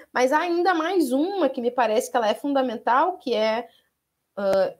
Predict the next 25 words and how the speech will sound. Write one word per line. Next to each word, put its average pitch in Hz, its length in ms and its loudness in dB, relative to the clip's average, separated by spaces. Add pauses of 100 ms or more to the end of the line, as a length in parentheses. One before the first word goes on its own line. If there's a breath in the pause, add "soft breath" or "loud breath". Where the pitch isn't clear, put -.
(100)
quando 330 380 0
nós, 233 320 2
pessoas 220 340 -6
adultas, 208 520 -4
vamos 233 320 0
entendendo 254 720 2
essas 254 340 0
dimensões 208 720 -6
nas 185 260 2
nossas 190 400 -4
vidas, 254 360 -2
que - 100 0
a 226 60 2
gente 233 320 -2
vá 226 520 0 (760)
minimamente 339 840 0
apresentando 269 880 0
saídas 220 580 -4
pras - 420 0
crianças 233 600 -2
que 214 120 -8
convivem 190 480 -6
com 208 160 -6
a 247 80 2
gente, 277 560 -2